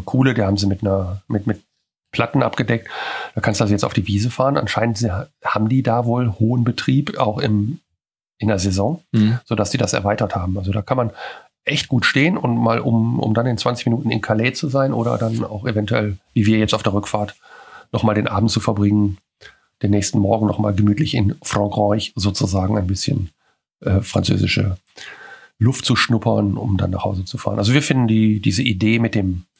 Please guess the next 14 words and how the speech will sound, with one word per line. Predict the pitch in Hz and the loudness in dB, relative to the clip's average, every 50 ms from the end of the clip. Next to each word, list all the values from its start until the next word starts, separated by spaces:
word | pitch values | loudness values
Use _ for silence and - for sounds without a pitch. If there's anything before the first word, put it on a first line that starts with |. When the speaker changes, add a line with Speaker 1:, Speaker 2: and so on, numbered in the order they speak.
| _ _ | _ _
Speaker 1:
Übernachten | - 113 101 101 98 110 120 - - - - 104 | -2 0 2 2 2 2 0 0 -2 -4 -4 -4
vor | - - 120 117 113 | -2 -2 -2 0 0
der | 113 110 | 0 0
Fähre | 101 - - 104 101 101 | -2 0 -2 0 0 0
oder | 107 101 98 | 0 0 0
nach | 98 101 95 - | 0 -2 -4 -4
der | - 107 | -6 -4
Fähre | - - 104 98 104 104 | -2 -2 -2 0 0 0
jetzt | 101 101 - - - - | -2 -2 -2 -4 -4 -2
sehr | 110 98 98 98 95 95 98 92 - _ _ _ _ _ _ | -2 0 0 0 0 -2 -4 -6 -10 _ _ _ _ _ _
entspannt. | - 92 87 90 - - - - - - 104 | -2 -2 0 0 0 -2 -2 -2 -4 -2 0
Speaker 2:
Mhm, | 120 110 123 160 214 214 - _ | 2 4 4 2 2 0 -4 _
ja. | - 113 113 151 185 - _ _ _ _ _ _ _ _ _ _ _ _ _ _ _ _ _ _ _ _ _ _ _ _ _ _ _ _ _ _ _ _ _ _ _ _ _ _ _ _ _ _ _ _ _ _ _ _ _ _ _ _ _ _ _ _ _ _ _ _ _ _ _ _ _ _ _ _ _ _ _ _ | -2 0 0 0 -2 -4 _ _ _ _ _ _ _ _ _ _ _ _ _ _ _ _ _ _ _ _ _ _ _ _ _ _ _ _ _ _ _ _ _ _ _ _ _ _ _ _ _ _ _ _ _ _ _ _ _ _ _ _ _ _ _ _ _ _ _ _ _ _ _ _ _ _ _ _ _ _ _ _
Speaker 1:
Ja, | - 165 135 - | 0 0 0 -2